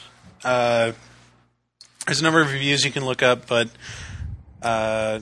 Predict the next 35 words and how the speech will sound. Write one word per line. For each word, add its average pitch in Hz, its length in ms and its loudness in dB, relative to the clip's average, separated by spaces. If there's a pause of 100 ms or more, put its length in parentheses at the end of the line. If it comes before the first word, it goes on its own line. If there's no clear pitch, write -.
really, 147 260 4
like, 123 180 2
if 131 100 -2
you 147 80 -2
like 143 180 4
puzzle 147 260 0
games 131 420 2
and, 117 460 -2 (360)
like, 123 200 -2
a, 110 340 -4
a 123 120 -6
very 123 240 0
unique 120 560 -2 (320)
kind 120 180 -2
of 107 160 -4 (1300)
art 131 200 2
style 120 480 4
and 113 140 -4
storytelling, 117 760 0 (640)
uh, 110 400 -4
this 127 140 0
game 147 240 2
is, - 460 4 (680)
it's 135 220 2
really 147 160 4
for 131 180 0
all 120 180 2
ages. 113 500 -2
Like, 113 180 0
it's - 400 2 (1000)
uh, 107 440 -2 (100)
it, 127 260 -6
the, 117 340 2 (260)
the 127 200 -2
art, 156 240 4